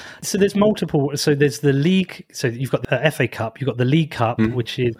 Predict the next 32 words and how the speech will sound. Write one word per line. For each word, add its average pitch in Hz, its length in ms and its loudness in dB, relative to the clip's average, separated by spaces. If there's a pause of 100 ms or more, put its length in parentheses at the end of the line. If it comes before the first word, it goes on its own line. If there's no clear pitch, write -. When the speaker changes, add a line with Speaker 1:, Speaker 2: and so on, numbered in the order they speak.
(160)
Speaker 2:
Mm-hmm. 104 260 0
Speaker 1:
all 143 160 4
the 131 80 4
teams 131 320 2
in 123 80 0
the 113 40 2
first 120 320 0
four 117 200 0
divisions. 113 500 -2 (300)
But 156 80 2
then 190 120 2
you 220 100 2
have 196 100 2
other 185 260 4
cups, - 400 -4
like 123 160 0
you've 123 140 -4
got, 117 120 -4
like, 120 140 0
the 127 160 -6
F 131 180 -2
A 127 140 2
Vase, 113 460 2
which 113 160 -4
is 110 80 -6
a 117 40 -4
cup - 300 -12
for 135 100 -2
lower 135 460 4
league 104 320 -2
teams. 104 320 -6
But - 260 -6